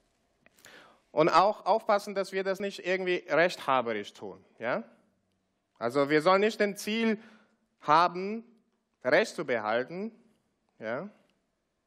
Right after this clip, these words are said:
Zu sagen, du musst von meiner Position überzeugt sein. Nee, das ist keine Friedensstiften.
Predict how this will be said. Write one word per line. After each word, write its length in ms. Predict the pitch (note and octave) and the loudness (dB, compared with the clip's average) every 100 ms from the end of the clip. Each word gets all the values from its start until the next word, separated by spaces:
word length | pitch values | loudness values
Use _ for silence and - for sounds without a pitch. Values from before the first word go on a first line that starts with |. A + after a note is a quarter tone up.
| _ _ _ _ _ | _ _ _ _ _
Zu 140 | B2+ | -6
sagen, 560 | A#2+ C3 C3 C3 C3 B2+ _ _ _ _ _ _ | 2 4 4 0 -6 -10 _ _ _ _ _ _
du 80 | - | -6
musst 240 | C3+ D3 - | -2 -2 0
von 140 | C#3 | 0
meiner 260 | C3 D3+ D3 | 2 4 2
Position 460 | D3 C3+ B2 C3+ | 0 -2 -4 -4
überzeugt 500 | B2+ B2 - C#3 C#3+ | -4 -4 0 -2 -2
sein. 220 | A2+ A2 | -4 -2
Nee, 240 | A#2+ F#3+ D3+ | -2 -2 -2
das 180 | C3 D3 | -4 -6
ist 100 | - | -4
keine 220 | D#3 D#3 | -2 -2
Friedensstiften. 840 | - E3 B2 - G2+ - _ | -4 -8 -8 -10 -14 -16 _